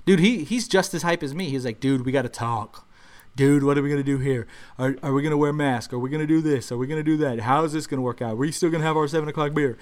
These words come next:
Are you gonna come over here on Wednesday? Well, I wanna take you out to dinner for your birthday. I'm thinking about this. I'm thinking about that. Hey, uh, you left your toothbrush at, at my house. You were super drunk." I, I mean, we are,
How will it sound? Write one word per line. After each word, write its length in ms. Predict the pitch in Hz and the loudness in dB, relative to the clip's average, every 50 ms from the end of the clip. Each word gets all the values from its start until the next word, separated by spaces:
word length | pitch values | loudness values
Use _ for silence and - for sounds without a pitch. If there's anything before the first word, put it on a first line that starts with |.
| - - - - - | -16 -20 -14 -6 0
Are 80 | 135 | 2
you 80 | 143 147 | 2 2
gonna 120 | 170 165 | 2 0
come 160 | 151 - 170 170 | -2 -2 0 0
over 140 | 165 151 | 0 0
here 160 | 156 165 165 160 | 0 2 2 2
on 100 | 156 160 | 0 0
Wednesday? 320 | 170 165 147 160 170 165 | -2 -4 -2 -2 0 2
Well, 160 | 156 151 147 | 2 2 2
I 20 | 151 | 2
wanna 180 | 160 170 165 | 2 0 -2
take 200 | 156 175 170 - | -2 -4 -4 -2
you 60 | 175 160 | -2 -4
out 80 | 151 | -4
to 60 | - 151 | -4 -4
dinner 180 | 160 160 156 | -4 -4 -2
for 80 | - 160 | -2 -2
your 60 | 156 | 0
birthday. 280 | 147 156 151 143 - 123 | 2 2 0 0 0 -4
I'm 80 | 120 120 | -4 -2
thinking 200 | 156 170 160 165 | -2 -2 -2 0
about 200 | 160 156 156 151 | 0 0 0 2
this. 200 | - 135 113 - | 0 -2 -2 -2
I'm 120 | 127 131 | -4 -6
thinking 220 | 135 175 170 160 160 | -4 -4 -4 -2 -2
about 180 | 160 156 151 | -2 -2 -2
that. 180 | - 143 117 - - - - - - | -2 -4 -6 -6 -10 -18 -20 -14 -6
Hey, 360 | - 151 165 160 151 135 135 | -2 0 2 2 2 2 0
uh, 200 | 139 143 139 135 | 0 0 0 0
you 140 | 131 127 135 | 0 0 0
left 180 | 143 160 - - | -2 -2 -4 -6
your 40 | 170 | -4
toothbrush 420 | - 190 185 190 - 170 156 - | -2 -2 -2 0 0 0 0 0
at, 220 | 170 165 156 - - | 0 -2 -2 -2 -4
at 140 | 165 151 160 | -6 -6 -4
my 120 | 160 151 | -2 -2
house. 280 | 156 151 139 117 107 - | 0 0 -2 -2 -4 -4
You 80 | 127 | -6
were 40 | 127 | -6
super 260 | 123 - 180 170 175 | -4 -4 -4 -2 -2
drunk." 300 | 165 165 165 139 120 117 | 0 0 0 -2 -2 -2
I, 140 | 135 143 147 170 - - | -2 -4 -4 -4 -8 -8
I 40 | 151 | -4
mean, 180 | 135 127 120 117 | -2 -2 -2 -2
we 200 | 127 175 196 175 | -2 -2 -2 0
are, 300 | 135 123 113 110 107 107 | 0 0 0 -2 -4 -6